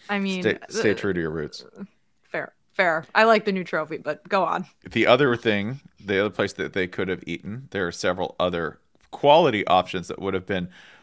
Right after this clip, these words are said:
Speaker 2: I think, much less expensive and easier on the wallet. There is a Popeyes.
Speaker 1: Okay.
Speaker 2: Uh, that, uh, is, has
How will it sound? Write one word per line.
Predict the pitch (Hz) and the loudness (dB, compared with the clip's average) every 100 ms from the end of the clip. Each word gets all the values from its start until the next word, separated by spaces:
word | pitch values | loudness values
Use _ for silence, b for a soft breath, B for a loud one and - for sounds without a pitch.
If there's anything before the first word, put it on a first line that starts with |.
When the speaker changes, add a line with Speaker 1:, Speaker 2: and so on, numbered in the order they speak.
| b - | b 4
Speaker 2:
I | 135 | 4
think, | 143 131 - | 4 0 0
much | 117 120 - | 2 4 4
less | 104 107 131 | 2 2 0
expensive | - 139 135 147 135 | -2 -2 0 0 0
and | 131 | -2
easier | 131 139 127 | -2 0 4
on | 131 127 | 4 4
the | 123 | 4
wallet. | 120 127 156 - B B B | 6 6 6 0 B B B
There | 110 113 | 2 4
is | 113 113 110 - | 4 2 0 -4
a | 85 90 | -4 -4
Popeyes. | - 98 101 127 135 190 233 - _ _ _ _ _ - | 0 4 6 8 6 4 -4 -12 _ _ _ _ _ -12
Speaker 1:
Okay. | 202 185 147 156 _ _ | -10 -8 -10 -10 _ _
Speaker 2:
Uh, | 113 104 95 95 - | 2 4 4 2 2
that, | 110 101 - | 2 2 4
uh, | 98 90 - | 4 4 2
is, | 104 92 - b b b - | -2 -4 -12 b b b 0
has | 127 120 | 2 2